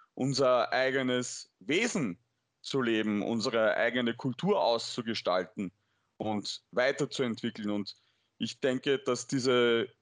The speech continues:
dieser Prozess der Globalisierung und des Kapitalismus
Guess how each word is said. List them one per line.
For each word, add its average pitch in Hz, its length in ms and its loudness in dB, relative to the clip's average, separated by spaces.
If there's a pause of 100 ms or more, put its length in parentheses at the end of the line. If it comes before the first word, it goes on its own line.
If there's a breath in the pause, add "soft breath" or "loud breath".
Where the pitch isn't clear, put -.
(160)
dieser 131 140 2
Prozess 135 460 2
der 147 100 0
Globalisierung 131 840 0 (880)
und 127 200 2
des 143 120 0
Kapitalismus 156 920 -2